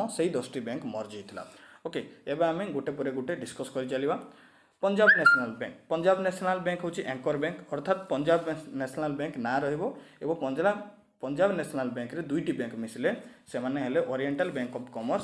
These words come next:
ଏବଂ ୟୁନାଇଟେଡ୍ ବ୍ୟାଙ୍କ ଅଫ୍ ଇଣ୍ଡିଆ। ନେକ୍ସଟ ହେଉଛି କାନାରା ବ୍ୟାଙ୍କ, କାନାରା ବ୍ୟାଙ୍କରେ ମିଶିଗଲା ସିଣ୍ଡିକେଟ ବ୍ୟାଙ୍କ ଏବଂ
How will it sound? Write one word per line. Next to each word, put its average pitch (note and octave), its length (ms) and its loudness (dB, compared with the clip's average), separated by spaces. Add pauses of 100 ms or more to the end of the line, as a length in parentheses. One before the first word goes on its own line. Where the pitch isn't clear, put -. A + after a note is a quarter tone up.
ଏବଂ B2 220 -4
ୟୁନାଇଟେଡ୍ A2+ 400 -6
ବ୍ୟାଙ୍କ A2 240 -10
ଅଫ୍ G2+ 140 -14
ଇଣ୍ଡିଆ। A2+ 300 -2 (1200)
ନେକ୍ସଟ G3 240 -4
ହେଉଛି G#3 180 0
କାନାରା C3+ 360 2
ବ୍ୟାଙ୍କ, E3 240 0
କାନାରା C#3+ 300 2
ବ୍ୟାଙ୍କରେ D#3+ 340 2
ମିଶିଗଲା B2+ 500 0
ସିଣ୍ଡିକେଟ B2+ 480 -2
ବ୍ୟାଙ୍କ A#2 260 -2 (440)
ଏବଂ C3+ 160 -4